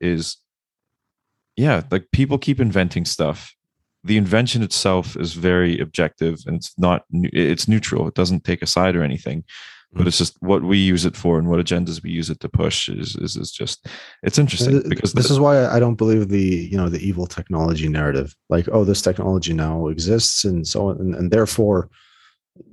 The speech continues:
Speaker 2: evil is now more pervasive." Like, well,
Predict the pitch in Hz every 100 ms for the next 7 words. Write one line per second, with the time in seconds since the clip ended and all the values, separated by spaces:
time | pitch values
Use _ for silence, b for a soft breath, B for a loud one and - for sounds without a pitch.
0 | - 120 110 107 92 85 92 95 98 87
1 | - 80 76 - 67 67 _ 87 85 -
2 | _ - - 113 117 107